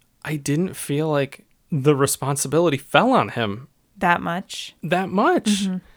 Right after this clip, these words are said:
Speaker 1: He wasn't sitting there going, "Kids, you need to go pick up the dog poop. Kids, you need to feed the dog." They never had a scene like that in the movie, which I thought was odd.
Speaker 2: Yeah.
Speaker 1: Because that's one of his issues. He doesn't want the dog because he doesn't wanna have to take care of it, but at no point did they kinda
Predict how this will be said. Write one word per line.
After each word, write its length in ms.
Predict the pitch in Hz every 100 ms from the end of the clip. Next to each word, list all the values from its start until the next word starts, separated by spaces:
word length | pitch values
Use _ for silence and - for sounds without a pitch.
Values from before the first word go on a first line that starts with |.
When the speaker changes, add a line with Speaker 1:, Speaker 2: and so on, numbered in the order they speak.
| _
Speaker 1:
He 160 | - 202
wasn't 380 | 190 214 220 202
sitting 240 | 196 196
there 140 | 185
going, 240 | 156 143 120
"Kids, 340 | - 185 165
you 80 | 151
need 160 | 151 151
to 80 |
go 120 | 151 143
pick 200 | 151 135
up 120 | -
the 60 |
dog 320 | 123 123 127 -
poop. 300 | 113 104 -
Kids, 300 | 165 165 165
you 40 |
need 200 | 151 147
to 40 |
feed 240 | 139 151 139
the 120 | 131
dog." 340 | 123 131 117 - _ _
They 140 | 147
never 220 | 160 170
had 180 | 147 160
a 40 | 139
scene 300 | - 165 165
like 220 | 110 -
that 160 | 113
in 80 | -
the 40 | 120
movie, 300 | 156 165 104
which 180 | 107
I 80 | 120
thought 280 | 113 131 -
was 160 | 117 -
odd. 420 | 120 123 107 - - -
Speaker 2:
Yeah. 360 | 220 190 180 202 _ _ -
Speaker 1:
Because 600 | 147 143 151 170 143 - -
that's 260 | - 131 -
one 120 | 135
of 120 | 120
his 180 | - 110
issues. 360 | 131 - 107 -
He 100 | 110
doesn't 340 | 117 110 113
want 160 | 107 104
the 80 |
dog 300 | 101 135 151
because 240 | 117 117 101
he 80 | 95
doesn't 440 | 110 110 110 104
wanna 280 | 110 110 101
have 180 | 110 -
to 80 |
take 240 | - 110 104
care 240 | - 214
of 80 | 143
it, 140 | 117 -
but 120 | 123
at 140 | 120 -
no 200 | 123 120
point 320 | - 127 117
did 160 | - 107
they 160 | 110
kinda 400 | 101 - 113 104